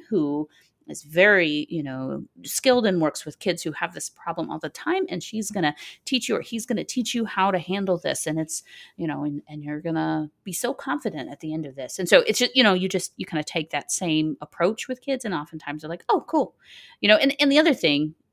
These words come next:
unrelated to diagnosis, kids in general, they handle things a little bit better than we do because they don't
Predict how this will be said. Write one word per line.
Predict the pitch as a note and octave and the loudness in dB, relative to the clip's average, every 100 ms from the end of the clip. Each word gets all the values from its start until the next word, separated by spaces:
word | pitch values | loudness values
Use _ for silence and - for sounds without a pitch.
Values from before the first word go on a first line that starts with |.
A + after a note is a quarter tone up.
| _ - | _ 2
unrelated | B3+ C#4 A3+ F3 D#3+ | 6 6 6 4 0
to | D#3+ | 0
diagnosis, | D3 D3+ F3 E3+ D3+ - | 0 2 2 2 -2 -4
kids | - G4+ F#4+ | -2 0 2
in | A3 | 0
general, | E3+ D#3+ F#3+ G3 F#3+ _ _ _ _ _ - - | 2 2 2 0 -4 _ _ _ _ _ -12 -8
they | G3 | 0
handle | D4+ C4+ | 0 2
things | A3+ F3+ | 0 2
a | |
little | F3 E3 | 2 0
bit | F3 | -2
better | D3+ | -4
than | C#3+ | -4
we | C#3+ | -4
do | D3 | -4
because | D#3+ F#3+ | -2 0
they | F#3+ | 2
don't | F#3 A3 | 2 0